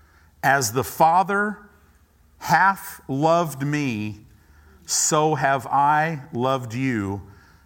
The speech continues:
And then now what do I do with that? "You continue in my love." So what we're gonna start talking about is this principle. To understand this law of identification, you must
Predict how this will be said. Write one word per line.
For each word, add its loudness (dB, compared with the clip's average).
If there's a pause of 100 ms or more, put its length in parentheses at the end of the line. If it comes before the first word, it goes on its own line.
(100)
And -2
then -2
now 0
what -2
do -2
I -2
do -6
with -6
that? -6
"You -6
continue -6
in -4
my -2
love." -8 (1800)
So -2 (360)
what -2
we're 0
gonna 0
start -2
talking -2
about -2
is -4
this -2
principle. -6 (400)
To -4
understand 0
this -2
law 2
of -2
identification, -4 (400)
you 0
must 0